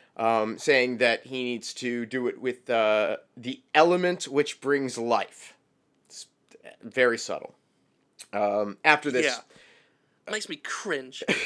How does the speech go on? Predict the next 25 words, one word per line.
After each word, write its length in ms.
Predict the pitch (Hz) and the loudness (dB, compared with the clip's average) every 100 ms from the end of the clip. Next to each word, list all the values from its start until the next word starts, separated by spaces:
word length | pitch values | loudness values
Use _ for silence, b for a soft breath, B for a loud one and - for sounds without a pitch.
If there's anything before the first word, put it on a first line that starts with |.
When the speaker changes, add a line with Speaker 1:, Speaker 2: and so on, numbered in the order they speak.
| - | -8
Speaker 1:
<laughs> 360 | - - - - | -12 -14 -16 4
After 260 | 156 160 143 | 6 6 4
this, 120 | 135 | 2
Shang 200 | 151 135 | 0 0
Tsung 140 | 143 | -4
calls 240 | - 135 120 | 2 4 4
off 160 | 110 | 2
the 60 | 110 | 2
match 340 | 107 101 - | -2 -2 -2
'cause 160 | - 95 | -6 -6
he's 200 | 110 98 | -6 -10
displeased 600 | 104 - - 117 104 90 | -12 -12 -8 -8 -8 -6
by 200 | 107 107 | -4 -2
their 260 | 92 98 104 | -2 -6 -6
interaction. 640 | 117 117 107 101 - 92 - B B B | -6 0 2 2 -2 -10 -10 B B B
And 300 | - 139 143 | 4 6 6
we 80 | 147 | 2
cut 280 | 151 247 240 | 2 2 2
to, 340 | - 196 165 147 | -2 -2 0 4
uh, 340 | 127 123 110 - b | 6 6 4 0 b
Le 180 | 131 170 | 6 8
Redon 520 | 160 151 143 131 165 _ _ _ _ _ _ _ - | 8 6 6 2 -2 _ _ _ _ _ _ _ 4
in 480 | 139 139 131 135 135 | 6 6 2 0 2
a 420 | 127 123 120 117 _ _ _ - _ - | 2 4 0 -4 _ _ _ -20 _ -6
chamber 560 | - 127 117 123 - | 0 0 0 -4 -6